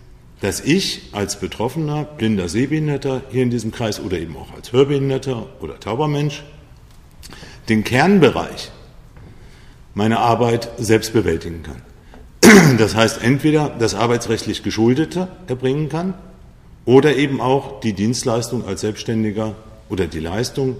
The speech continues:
als Selbstständiger selbst erbringen kann. Ja? Ich muss die richtige Qualifikation haben.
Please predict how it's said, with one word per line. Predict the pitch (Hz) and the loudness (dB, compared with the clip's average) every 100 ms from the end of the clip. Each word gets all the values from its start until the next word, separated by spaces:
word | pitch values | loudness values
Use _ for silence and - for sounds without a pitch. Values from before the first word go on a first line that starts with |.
| - | -10
als | 92 87 | -12 -8
Selbstständiger | 92 90 - 98 95 98 - | -6 -6 -6 -4 -4 -6 -6
selbst | 95 90 104 | -2 -2 -2
erbringen | 87 80 67 | -6 -8 -10
kann. | - - - - - - - - - - - - | -18 -20 -20 -20 -20 -20 -20 -20 -20 -20 -20 -16
Ja? | - 147 160 - - - - - | -8 -8 -8 -16 -20 -20 -18 -10
Ich | - | -2
muss | 110 143 - - - - | 2 2 2 -8 -16 -10
die | 98 | -4
richtige | 104 - 104 107 | -4 -4 -6 -6
Qualifikation | 98 - 98 95 101 107 - 90 | -6 -6 -4 -4 -4 -6 -4 -6
haben. | 67 64 | -8 -14